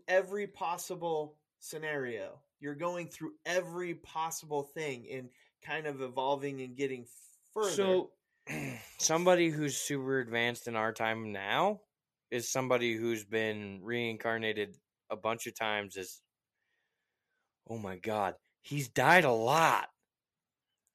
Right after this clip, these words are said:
Speaker 1: Uh-huh. But it's still you. It's still me. It's, so the idea of this
Speaker 2: Yeah, but where's that to bring into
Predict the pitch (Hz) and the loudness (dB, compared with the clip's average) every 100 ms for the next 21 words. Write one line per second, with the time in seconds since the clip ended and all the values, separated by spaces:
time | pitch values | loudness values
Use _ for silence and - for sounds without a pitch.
0 | _ 139 175 294 _ _ _ _ _ _ | _ -14 -14 -16 _ _ _ _ _ _
1 | _ _ _ _ _ _ - _ _ _ | _ _ _ _ _ _ -20 _ _ _
2 | _ _ _ _ - 196 202 - - 254 | _ _ _ _ 6 8 8 4 4 10
3 | 226 185 233 202 - - - - - _ | 10 10 10 10 8 0 -20 -20 -20 _
4 | _ _ _ _ _ - 165 - - 214 | _ _ _ _ _ -2 -2 -2 4 8
5 | 196 180 214 160 104 143 - - - _ | 8 6 0 0 -4 -14 -20 -20 -20 _
6 | _ _ _ - 165 165 - - - _ | _ _ _ -4 -2 -2 -4 -6 -12 _
7 | _ _ _ _ _ _ _ _ _ _ | _ _ _ _ _ _ _ _ _ _
8 | _ - - 196 175 180 175 180 156 151 | _ -8 2 2 4 4 4 2 0 -2
9 | 220 240 208 160 175 175 170 160 185 190 | 6 6 6 4 4 4 4 6 4 6
10 | 196 175 143 135 139 135 127 120 - 120 | 4 4 2 2 2 0 -2 -2 -2 0
11 | 117 113 107 98 | 0 0 -2 -4